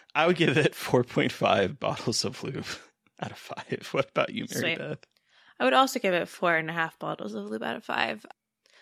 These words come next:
Speaker 2: really glad I knew nothing about this. All I, all I knew was the butthole,
Speaker 1: <laughs>
Speaker 2: and I'm glad that's all I knew. This was amazing to watch for the first time.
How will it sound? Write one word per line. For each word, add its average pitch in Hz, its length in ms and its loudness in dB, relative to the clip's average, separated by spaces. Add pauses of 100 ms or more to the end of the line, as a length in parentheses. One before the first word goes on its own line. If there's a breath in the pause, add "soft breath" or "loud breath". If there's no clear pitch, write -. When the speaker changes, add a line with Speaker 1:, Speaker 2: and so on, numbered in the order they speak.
(160 soft breath)
Speaker 2:
really 349 180 2
glad 208 340 4
I 185 40 -4
knew 175 80 -2
nothing 175 300 0
about 156 320 2
this. 143 320 -2
All 226 180 6
I, 311 220 4
all 233 360 6
I 392 120 6
knew 349 180 6
was 302 160 2
the 233 80 -6
butthole, 185 600 4 (200 loud breath)
Speaker 1:
<laughs> - 300 -4
Speaker 2:
and 190 80 2
I'm 180 140 2
glad 185 240 4
that's 214 120 0
all 233 140 4
I 254 80 4
knew. 175 420 2 (400)
This 208 140 0
was 202 160 0
amazing 196 440 2
to 226 60 2
watch 180 220 4
for - 80 -8
the 175 80 -4
first 170 280 -2
time. 151 420 -2